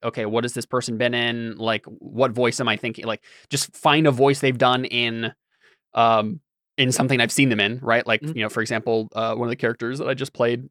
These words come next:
Speaker 1: yesterday, um, for our session of Crow Inquisitors was, uh, played by Ian McKellen. And so, you know, I, I'm not gonna do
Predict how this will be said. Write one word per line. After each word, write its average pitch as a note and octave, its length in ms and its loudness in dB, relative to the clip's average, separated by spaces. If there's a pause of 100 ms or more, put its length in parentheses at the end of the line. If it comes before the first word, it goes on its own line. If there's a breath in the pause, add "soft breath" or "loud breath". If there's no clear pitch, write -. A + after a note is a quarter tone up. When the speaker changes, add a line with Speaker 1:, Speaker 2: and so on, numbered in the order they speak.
(140)
Speaker 1:
yesterday, C3+ 440 2 (480)
um, A#2 360 2
for A#2 240 -2
our G#2+ 200 0
session A#2+ 280 -4
of G#2+ 100 -8
Crow A#2 120 -2
Inquisitors E3 440 2
was, A#2+ 260 4 (320 soft breath)
uh, A2 340 2
played C3 180 2
by A#2+ 120 2
Ian C#3+ 140 4
McKellen. A#2+ 380 2 (160)
And A2+ 160 -4
so, A2 400 2
you G2+ 80 -8
know, A#2+ 240 -4
I, A#2 160 0
I'm A#2 100 4
not C3+ 140 4
gonna C3 120 2
do A#2 320 -2